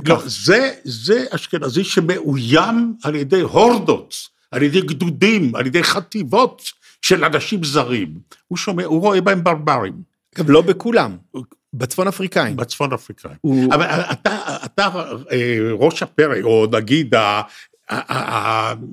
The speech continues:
Speaker 1: שתי המילים שמבטאות את התזה שלך, הן מאוד מעניינות בעיניי, ומאוד משכנעות. אתה אומר,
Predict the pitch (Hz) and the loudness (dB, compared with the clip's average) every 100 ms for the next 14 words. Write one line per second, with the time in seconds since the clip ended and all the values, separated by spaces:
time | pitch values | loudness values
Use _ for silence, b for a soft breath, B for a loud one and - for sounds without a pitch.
0 | 139 131 - 175 160 139 160 - 139 113 | -12 -6 -2 0 0 0 -2 -2 0 0
1 | 117 143 143 - - 131 120 101 - - | 0 -2 -2 -6 -2 -2 0 -6 -10 -14
2 | - 104 107 113 117 127 135 135 113 107 | -12 -12 -10 -6 -2 0 0 0 0 -2
3 | 110 110 98 87 92 139 - b b b | -2 -4 -8 -6 -6 -6 -10 b b b
4 | 120 - 123 - 131 147 147 135 117 - | -8 -6 -8 -4 0 0 -2 -6 -6 -2
5 | 131 - 92 92 - - 143 160 180 | -2 -2 -6 -8 -10 -2 0 2 2